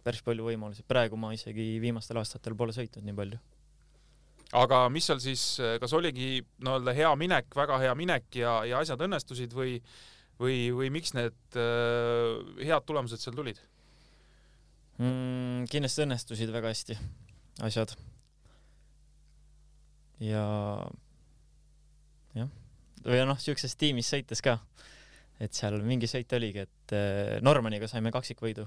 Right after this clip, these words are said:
Speaker 1: Norman oli esimene, mina olin teine. No see, see oli ka väga müstiline sõit. Et me olime Normaniga trõvis. Siis
Speaker 2: Mitte
Speaker 1: me
Speaker 2: kahekesi?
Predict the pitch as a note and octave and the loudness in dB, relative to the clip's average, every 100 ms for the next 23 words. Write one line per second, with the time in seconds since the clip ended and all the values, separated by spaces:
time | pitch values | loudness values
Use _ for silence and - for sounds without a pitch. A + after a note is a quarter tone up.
0 | - - B2 B2+ A2+ A2 A2 B2 A#2+ A2 | -12 -8 2 2 2 -2 -2 -2 -2 -4
1 | G#2+ A2 A2+ G#2+ G#2 A2 G#2 G#2+ A2+ A2 | -4 -4 -4 -6 -6 -8 -8 -10 -6 -2
2 | A2+ - - - - - - - G#2+ A2+ | -2 -4 -18 -18 -16 -18 -18 -6 -2 -2
3 | A2 A2+ G#2+ G#2+ G#2+ - A2 G#2 G#2+ A2 | 0 -2 -2 -2 -4 -4 -6 -4 -4 -6
4 | A2 - - - - - - - - - | -6 -10 -18 -18 -20 -20 -16 -16 -12 -4
5 | B2 B2+ B2 A#2+ D3+ F3 A2+ A2+ A2+ A2+ | 0 0 0 0 0 0 -2 -2 -2 -2
6 | - A3 D3 - - - - - - - | 0 0 0 -6 -14 -20 -20 -20 -20 -20
7 | - - - - - - C#3 E3 E3+ D#3+ | -20 -20 -20 -20 -20 -6 0 8 10 10
8 | A#2+ A2+ | 4 -8